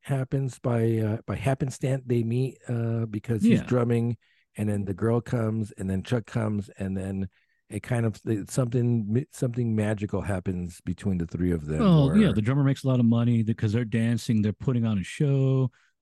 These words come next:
Speaker 2: It's like a, it's a good show, but it's just kinda so, it's just so weird and random. And then
Speaker 1: <laughs>
Speaker 2: ultimately, it's all, it's, all it is, is to set up the fact that he's about to die.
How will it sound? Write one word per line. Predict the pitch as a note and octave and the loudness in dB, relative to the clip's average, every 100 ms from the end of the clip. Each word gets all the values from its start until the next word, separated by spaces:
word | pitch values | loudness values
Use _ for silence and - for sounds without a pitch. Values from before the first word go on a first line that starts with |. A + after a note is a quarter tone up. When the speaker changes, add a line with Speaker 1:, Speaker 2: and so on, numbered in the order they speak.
| D3 | -10
Speaker 2:
It's | A#2+ | -4
like | A2+ | -2
a, | A#2+ | -2
it's | G2+ - | -4 -4
a | |
good | A#2 C#3 C3+ | 0 0 0
show, | - D3+ C3+ C3+ C3 - - | 0 0 2 2 0 -2 -8
but | B3 | -4
it's | A#3 | -2
just | C#4+ | -4
kinda | - E4+ E4 | -6 -6 -4
so, | E4 | 0
it's | A3+ - | 0 2
just | E4 | -2
so | - D#4+ | 2 4
weird | D#3 C#3 F3+ | 4 4 4
and | B2 | 2
random. | G2+ G2+ B2+ C3+ E2 D#2 - _ _ _ - | 0 0 0 0 0 -6 -14 _ _ _ 0
And | F3 | 2
then | F3+ | 4
Speaker 1:
<laughs> | |
Speaker 2:
ultimately, | A#3 B3+ A#3 G#3+ F#3 | 2 4 6 6 4
it's | F3 - | 2 0
all, | F3+ G3+ | -2 -2
it's, | D#3 G#3 - | -2 -6 -2
all | G3 | 2
it | A3+ | 4
is, | G3 | 2
is | - | 0
to | C#3+ | -6
set | - | 0
up | E3+ | 0
the | C#3+ | 0
fact | - C#3+ C3 | 0 0 2
that | |
he's | B2+ A#2+ | 2 2
about | A#2+ A#2+ | 0 -2
to | G#2+ | -2
die. | F#2+ F#2 D#2 C#2+ | -2 -4 -6 -14